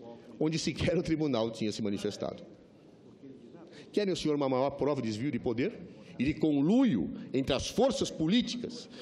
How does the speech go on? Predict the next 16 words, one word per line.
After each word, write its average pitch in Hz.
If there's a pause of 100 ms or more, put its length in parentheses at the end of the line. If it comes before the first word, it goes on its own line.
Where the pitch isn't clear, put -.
(120)
que 156
queriam 202
destituir 202
Dilma 226
Rousseff 202
e 185
Eduardo 196
Cunha? 240 (1500)
Se 135
não 139
querem 175
ver 156
hoje, 113 (140)
a 120
história 120
verá. 117